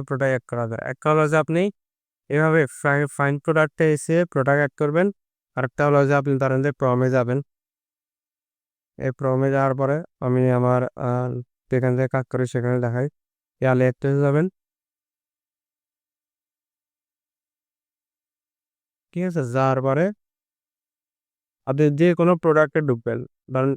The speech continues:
এই প্রোডাক্টে ঢুকলাম আমি। দেখেন,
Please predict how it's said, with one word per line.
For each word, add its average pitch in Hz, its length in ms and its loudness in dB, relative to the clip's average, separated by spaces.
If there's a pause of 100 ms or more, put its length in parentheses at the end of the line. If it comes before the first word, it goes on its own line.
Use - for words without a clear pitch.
এই 135 120 0
প্রোডাক্টে 131 420 0
ঢুকলাম 127 320 0
আমি। 127 140 0 (4000)
দেখেন, 135 240 0